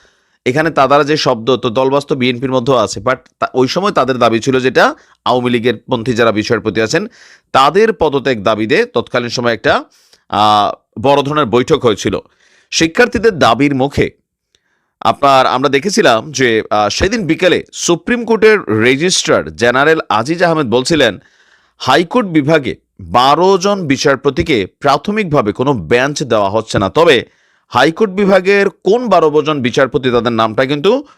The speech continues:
প্রকাশ করেনি। এখন আসলে আসেন দিন শেষে অ্যাকশন শুরু হয়েছে। অভিযুক্ত বিচারপতিদের বিরুদ্ধে ওঠা নানান অভিযোগের তদন্তের নির্দেশ দিয়েছেন রাষ্ট্রপতি মোহাম্মদ শাহাবুদ্দিন চুপ্পু। সুপ্রিম কোর্ট প্রশাসনের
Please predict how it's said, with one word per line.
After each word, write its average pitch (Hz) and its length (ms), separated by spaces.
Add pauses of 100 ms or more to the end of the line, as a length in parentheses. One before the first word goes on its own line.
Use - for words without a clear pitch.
(160)
প্রকাশ 135 460
করেনি। 98 320
এখন 143 260
আসলে 165 280
আসেন 131 340
দিন 117 180
শেষে 185 360 (420)
অ্যাকশন 131 460
শুরু 123 260
হয়েছে। 101 340 (840)
অভিযুক্ত 196 560
বিচারপতিদের 156 800
বিরুদ্ধে 135 580
ওঠা 156 340
নানান 131 680
অভিযোগের 131 480 (580)
তদন্তের 190 640
নির্দেশ 117 420
দিয়েছেন 123 420 (140)
রাষ্ট্রপতি 113 520
মোহাম্মদ 113 420 (280)
শাহাবুদ্দিন 113 540
চুপ্পু। 104 400 (800)
সুপ্রিম 220 420
কোর্ট 247 180
প্রশাসনের 180 500